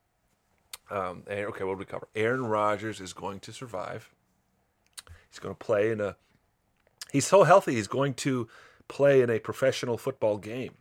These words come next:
at the quarterback position. So this is crazy good, good news. What else do we know?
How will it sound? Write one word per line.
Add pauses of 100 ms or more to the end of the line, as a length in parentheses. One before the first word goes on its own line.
(140)
at
the
quarterback
position. (200)
So
this
is
crazy
good, (460)
good
news. (1400)
What
else
do
we
know?